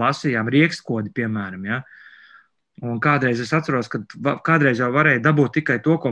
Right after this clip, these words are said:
pārdeva, nevis to, ko gribās, ja. Un tad tu lasīji visādu, nu, visādas sēneles arī pa vidu, un tad es ļoti agri sapratu, kaut kāds neforšs teksts, nu, ne, nav, nav rezonances šitajā te reģionā, ja, koherence neveidojas.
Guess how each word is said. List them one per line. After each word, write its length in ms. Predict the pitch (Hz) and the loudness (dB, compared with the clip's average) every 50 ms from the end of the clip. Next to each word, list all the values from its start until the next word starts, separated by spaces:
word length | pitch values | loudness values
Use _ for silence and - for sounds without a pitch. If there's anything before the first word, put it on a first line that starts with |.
| 113 | -2
pārdeva, 560 | - 175 180 170 147 127 110 104 107 101 107 117 | 0 2 4 4 4 2 0 -4 -4 -4 -4 -4
nevis 160 | 117 110 101 - | -4 -6 -6 -6
to, 100 | 135 123 | -6 -6
ko 140 | - 143 120 | -4 -4 -2
gribās, 480 | 110 127 139 143 135 117 95 95 - - | 2 4 4 4 4 0 -4 -6 -12 -10
ja. 140 | - 123 123 | -8 -8 -4
Un 80 | 123 | -4
tad 100 | 143 - | -6 -6
tu 80 | - 131 | -4 -2
lasīji 320 | 131 143 139 - 151 123 | -2 -2 -2 -2 -2 -2
visādu, 460 | 131 151 - 156 131 117 117 110 113 113 | -2 -2 -2 0 -2 0 -2 -2 -4 -6
nu, 220 | 113 131 139 143 147 151 - - - - _ _ - - - - - - _ | -4 -4 -2 -2 -2 -4 -6 -18 -20 -20 _ _ -20 -20 -18 -18 -18 -10 _
visādas 380 | 135 135 - 131 123 120 113 107 - | -4 0 2 2 2 0 -2 -4 0
sēneles 560 | - 170 139 120 160 160 143 113 110 123 - - - | 2 4 4 6 6 4 4 2 0 -2 -2 0 4
arī 160 | 175 175 151 123 110 | 6 6 6 4 2
pa 180 | - - 160 147 | -2 -2 0 -2
vidu, 400 | 131 - - 185 180 156 156 143 | 0 4 6 8 8 8 6 4
un 60 | 127 | 4
tad 160 | - 170 165 | 2 2 2
es 80 | 147 - - - - 151 - | 2 0 -4 -10 -10 -10 0
ļoti 320 | - 165 175 165 175 165 | 0 2 2 2 0 0
agri 320 | 185 202 175 147 135 110 110 - - - - | 0 0 0 0 -2 -2 -4 -8 -20 -20 -18
sapratu, 320 | - - 175 160 160 113 - _ _ _ _ - | -2 -2 0 0 0 -4 -6 _ _ _ _ 0
kaut 160 | 214 240 302 - | 2 2 4 2
kāds 180 | 294 220 - - 156 | 0 0 0 2 4
neforšs 500 | 185 208 202 - 127 117 107 - - - - | 4 4 4 2 -4 -4 -4 -8 -10 -4 0
teksts, 420 | 135 147 160 156 - - - - | 2 2 2 0 -4 -14 -16 -6
nu, 160 | - 165 196 202 | 0 0 2 4
ne, 220 | 202 214 247 240 196 208 | 4 2 2 2 4 6
nav, 240 | 226 220 185 131 113 120 | 6 6 6 4 2 2
nav 160 | 151 175 160 139 | 2 2 4 4
rezonances 560 | 160 175 147 135 120 113 113 107 95 110 107 | 4 2 2 0 -2 -2 -4 -4 -6 -8 -10
šitajā 400 | - - 151 147 127 107 104 104 | -4 -4 -2 -2 -2 -8 -8 -6
te 160 | - 139 135 | -6 -2 0
reģionā, 540 | 190 214 180 165 151 135 123 120 120 120 117 | 0 0 2 2 0 0 0 -2 -2 -2 0
ja, 100 | 139 165 156 - - - _ _ | 0 -2 -2 -4 -16 -20 _ _
koherence 560 | 165 185 190 196 180 123 117 113 110 113 - | 2 2 2 2 0 0 0 -2 -4 -6 -4
neveidojas. 680 | 135 151 156 135 113 104 101 101 104 98 104 107 110 - | 0 0 2 2 0 -2 -4 -6 -8 -8 -8 -8 -10 -12